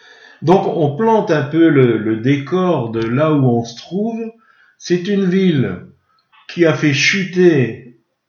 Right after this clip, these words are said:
Israël dans ses débuts par la cupidité. C'est une ville aussi qui était maudite, qui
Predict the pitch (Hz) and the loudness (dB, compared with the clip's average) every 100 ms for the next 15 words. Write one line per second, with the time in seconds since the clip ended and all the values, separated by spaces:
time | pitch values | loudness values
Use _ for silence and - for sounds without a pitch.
0 | - 135 127 131 143 143 131 113 110 - | -4 0 2 2 2 2 0 0 -4 -2
1 | 127 127 120 117 117 - - _ _ _ | 0 2 2 0 -4 -6 -18 _ _ _
2 | _ - 123 117 - 107 107 104 120 117 | _ 0 0 0 -2 -10 -10 -10 -8 -4
3 | 185 233 - - - _ 165 165 202 190 | -4 -4 -12 -20 -20 _ -2 0 0 0
4 | 185 185 151 135 165 135 131 127 120 113 | 0 2 2 0 -6 -4 -4 -2 -2 0
5 | 123 156 165 196 240 - - _ _ _ | 2 2 2 0 -2 -6 -20 _ _ _
6 | _ _ _ - 170 170 170 170 - | _ _ _ -12 -2 0 0 -4 -14